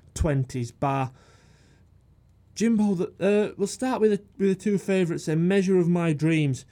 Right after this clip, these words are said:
who was a pretty smart horse a couple of years ago. I think he was placed in the four miler. You know, new connections now after two years off, really. Still,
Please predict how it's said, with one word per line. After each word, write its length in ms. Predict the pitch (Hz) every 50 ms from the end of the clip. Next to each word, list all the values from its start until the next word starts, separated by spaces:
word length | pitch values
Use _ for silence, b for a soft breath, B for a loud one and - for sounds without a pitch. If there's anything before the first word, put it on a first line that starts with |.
| b b b
who 140 | 170 170 170
was 140 | 170 151
a 40 | 170
pretty 360 | - - - 240 220 - 220
smart 400 | - - - 185 190 190 185 165 165
horse 260 | 180 190 190 180 -
a 60 | 160
couple 240 | - 175 156 - 156
of 60 | 147 143
years 180 | 139 135 131
ago. 160 | 135 - 147
I 60 | 151 147
think 200 | - 196 180 -
he 60 | 170
was 100 | 151 147
placed 360 | - - 180 165 160 147 -
in 100 | 170 156
the 80 | 143 143
four 260 | 143 - 151 143 143
miler. 400 | 139 147 147 147 139 123 120 120 123 b b b b b b b b b b b b b _ _ _ _ _ _ _ _ - - -
You 100 | - 165
know, 280 | 175 170 165 - - - - -
new 260 | 165 180 214 240 196
connections 600 | - - 208 202 196 - 180 - - 175 160 147 156
now 180 | 156 165 165
after 260 | 165 156 - - 165 151 - - _
two 220 | - - 190 180 175
years 220 | 175 165 160 147 143
off, 260 | 165 165 - - -
really. 400 | 151 147 147 143 131 127 127 123 - - _ b b b b b b b b b _ _ _ -
Still, 420 | - - - 202 196 190 180 165